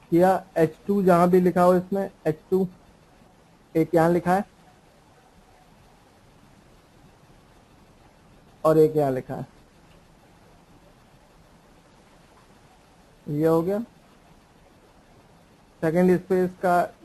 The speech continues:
यूज कर रहा है, मतलब आई टू इसका address है, इसको मैं डाल दूंगा middle name में आई टू, ये Yera, ये भी free हो गया।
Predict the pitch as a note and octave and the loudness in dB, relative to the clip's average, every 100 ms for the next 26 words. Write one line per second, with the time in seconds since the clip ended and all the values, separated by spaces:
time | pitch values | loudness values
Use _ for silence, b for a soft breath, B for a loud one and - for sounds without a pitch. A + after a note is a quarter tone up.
0 | - - D#3+ D#3 E3+ D#3+ F3+ E3 F3 F3+ | -20 -12 -6 -4 -4 -4 -4 -2 -2 -2
1 | D#3 D#3 D#3 D3+ E3 F#3 F#3 F3+ _ _ | -2 0 2 2 2 0 -2 -4 _ _
2 | _ _ - D3+ E3+ E3 E3 F3 F3 G3 | _ _ -14 -10 -4 -4 -2 -4 -4 -12
3 | _ _ _ _ _ _ _ _ _ _ | _ _ _ _ _ _ _ _ _ _
4 | - C#3+ - D3 - _ - D3+ D3 C#3 | -18 -16 -10 -10 -10 _ -10 -4 -2 0
5 | C#3 C3+ C#3 C#3 C3+ - C#3 C#3 C#3 C#3 | -2 -4 -6 -8 -12 -12 -6 -4 -2 -4
6 | C3+ C3+ C#3 - - - - - - - | -6 -8 -12 -18 -20 -20 -18 -18 -16 -16
7 | - - - - - - - - - - | -14 -14 -14 -16 -18 -18 -20 -20 -20 -10
8 | C#3+ C#3+ - F3 F#3 - - - C#3+ C3+ | -6 -4 -2 -2 -2 -6 -20 -12 -8 -6
9 | - - - - _ _ _ - _ _ | -8 -16 -20 -20 _ _ _ -20 _ _
10 | _ _ _ _ _ _ _ _ _ _ | _ _ _ _ _ _ _ _ _ _
11 | _ _ _ _ _ _ _ _ _ _ | _ _ _ _ _ _ _ _ _ _
12 | _ _ _ _ _ _ _ _ _ _ | _ _ _ _ _ _ _ _ _ _
13 | - D3+ D3+ D3+ D#3+ D3+ D3 C#3 C#3 | -6 -2 0 -2 -2 -2 0 -2 -6